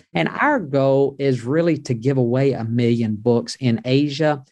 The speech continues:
And so what we do is whenever someone buys a book on Amazon or they buy a book at one of our events, we immediately donate a book in Asia as well. So it's a, a neat little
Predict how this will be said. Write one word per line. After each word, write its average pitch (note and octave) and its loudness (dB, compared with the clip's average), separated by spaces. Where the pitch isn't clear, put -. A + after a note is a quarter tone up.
And C3 0
so C3+ -2
what C#3+ 2
we C#3+ 0
do C3 0
is A#2 -4
whenever C#3+ 0
someone C3 0
buys A#2+ 0
a A#2+ -4
book B2+ 0
on A2+ -2
Amazon C3 0
or A#2 2
they A#2 0
buy A#2+ 0
a A#2 0
book A#2 -4
at A2+ -2
one A#2 0
of A#2 2
our A2+ 2
events, A#2 0
we C3 4
immediately A#2+ 0
donate A2 0
a A2+ -4
book G#2+ -2
in A2 0
Asia G#2+ 2
as F#2+ 0
well. G2 2
So A#2+ -2
it's A#2 -2
a, A#2+ 0
a A#2+ -2
neat B2 0
little A2+ 0